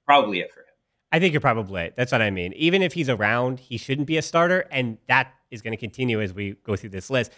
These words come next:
Speaker 2: Gonna be an issue with those
Speaker 1: Yeah.
Speaker 2: quote-unquote sacred cows, that if they are around, they are starters. But Barcelona, a-, and this is a good problem to have, I guess, for the last decade,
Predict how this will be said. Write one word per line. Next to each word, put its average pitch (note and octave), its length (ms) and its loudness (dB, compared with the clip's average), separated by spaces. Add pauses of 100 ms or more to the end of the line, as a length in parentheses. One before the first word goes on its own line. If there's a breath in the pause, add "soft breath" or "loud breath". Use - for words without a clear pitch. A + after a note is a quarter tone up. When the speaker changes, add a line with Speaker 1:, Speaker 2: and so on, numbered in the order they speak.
(140 soft breath)
Speaker 2:
Gonna D3+ 120 4
be C#3 80 4
an B2 60 2
issue B2+ 260 -2
with A2 100 -4
those G#2+ 160 -4
Speaker 1:
Yeah. - 80 -16
Speaker 2:
quote-unquote A#2 340 -4
sacred G2+ 280 -8
cows, - 300 -2
that A2+ 180 -8
if E3 220 0
they D3+ 120 2
are B2+ 260 0
around, G2 340 -2 (240)
they A#2 180 4
are A2+ 160 0
starters. B2+ 500 -2 (200 soft breath)
But A#2+ 160 -2
Barcelona, B2+ 640 0 (180)
a-, - 180 -8
and A#2 140 -2
this A#2 140 0
is B2 60 -2
a A#2+ 40 -2
good D3 160 0
problem D3 280 2
to C3+ 60 -4
have, D3+ 220 2
I G#2 60 0
guess, A#2 380 0
for - 120 -12
the G2+ 100 -6
last A2+ 260 2
decade, G2+ 400 -4